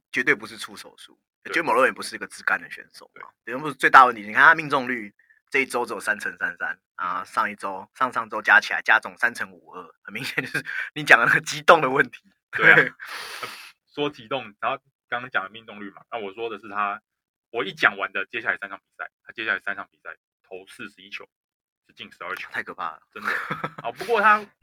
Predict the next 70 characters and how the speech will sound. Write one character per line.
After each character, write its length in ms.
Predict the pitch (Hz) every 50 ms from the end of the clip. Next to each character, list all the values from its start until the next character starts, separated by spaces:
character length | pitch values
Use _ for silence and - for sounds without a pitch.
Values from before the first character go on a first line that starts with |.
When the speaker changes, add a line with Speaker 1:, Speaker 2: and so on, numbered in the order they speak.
| _ _ _
Speaker 2:
讲 180 | - 123 113
完， 140 | 117 120 123 - _ _
讲 100 | - 113
完 120 | 107 110 120
这 80 | 143
三 120 | 143 143 131
场 120 | 131 117
比 100 | 101 92
赛 140 | 92 117 104
之 120 | 101 98
后， 240 | 92 95 95 92 - _ _ _ _ _ _ _ _ _
他 100 | _ -
回 140 | 123 - 110
到 140 | 107 127 120
篮 180 | 107 101 98 104
网， 160 | 104 95 - _ _ _ _ _ - 120 _
回 120 | - 123 120
到 120 | 160 156
迎 140 | 135 120 120
战 160 | 147 135 120
篮 100 | 107 104
网 120 | 104 98
的 80 | 90 -
时 60 | - 98
候 40 |
就 80 | 95 110
回 180 | 104 - 92 82
温 180 | 87 90 85 85
了， 140 | 80 _ _ _ _ _ _ -
十 140 | - 113
九， 140 | 107 135 117
Speaker 1:
嗯。 120 | 98 90 _ _ _ _ _
Speaker 2:
十 140 | _ - 127
九 120 | 156 123
投 140 | 92 95 101
十 100 | 101 101
中， 180 | - 123 107 - _ _ _
得 100 | - 98
二 120 | 104 107 101
十 60 | 98
四 220 | - - - 104
分， 160 | - 95 87 _ _ _ _ _ _ _ _
然 100 | - 110
后 60 | 120 -
迎 140 | - 107 117
战 180 | - 156 127
篮， 160 | 110 101 104 107 _ _ _ _ _ -
迎 100 | 139 135
战 180 | 196 180 151
骑 240 | 151 - - 214 214
士 240 | - - - 120 - _ _ _ _ _
还 80 | - 143
有 80 | 117 98
四 240 | - - 147 123
成 180 | - - - - - _ _ _ _ _
命 120 | - 113
中 140 | 107 107 101
率， 160 | 101 95 85 _ -
然 100 | 87 90
后 40 | -
攻 120 | 104 101
下 120 | 98 107 98
二 180 | - 117 98
十 80 | 87 _ _
一 80 | 85 82
分 160 | _ 90 85 -
这 80 | - 82
样。 120 | 78 76 - _ _ _ _ _ _ _ _ _ _ _ _ _
不 80 | - 127
过 260 | 131 156 160 - -